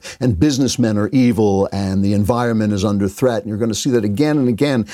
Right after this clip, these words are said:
until it just becomes a cloud of knowing around you. You just know things are true that may not be true, that may be the opposite of the truth. I mean, we saw, saw them try to do this, uh, during the wars on terror. This is how I first started speaking out, uh, in a big way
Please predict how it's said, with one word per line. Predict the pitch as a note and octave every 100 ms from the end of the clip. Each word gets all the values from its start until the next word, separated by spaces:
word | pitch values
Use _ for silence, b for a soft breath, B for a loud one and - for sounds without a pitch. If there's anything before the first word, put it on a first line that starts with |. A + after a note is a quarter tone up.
| B -
until | G2+ B2
it | A#2+
just | - -
becomes | - A#2+
a | F#2
cloud | - - C3+ C#3 C#3
of | A2+
knowing | G#2 A2 D#3 F3+ G2
around | F2 D#2+ D#2+
you. | E2+
You | G2
just | G2 G2
know | A2+ C3 E3
things | - G#2+ E2+ F#2 - B B -
are | A2
true | - G#3+ G3 A#2+ A#2+ _ _
that | E3+ G3+
may | C3 A2+
not | A2+ B2+ -
be | C#3+
true, | - A#3
that | G2+ G2+
may | A2
be | G2+ B2+ B2+
the | A#2+ C#3 _ -
opposite | D3 D3 C#3 - F#2
of | D2+
the | F2
truth. | - F#2 D2 E2+
I |
mean, | F#2+ G2
we | G2+
saw, | - C3 A#2 -
saw | - A#2+
them | A#2+
try | - A#2
to | G#2+
do | F2+ B2+
this, | A#2 B2 - B B -
uh, | A2
during | G2 A2 G#2+
the |
wars | G#2 F#2 A2+ A2
on | A#2
terror. | - F3 D#3+ E2+
This | G2 F#2+
is | F2+
how | G#2+ G2
I |
first | - B2+ A#2
started | - A2+ G2
speaking | - - A2 G#2
out, | G#2+ C3 C3 - B2 -
uh, | G2 F#2+
in | F#2+
a | F#2+
big | F2 D3+
way | A#2+ G2 F#2+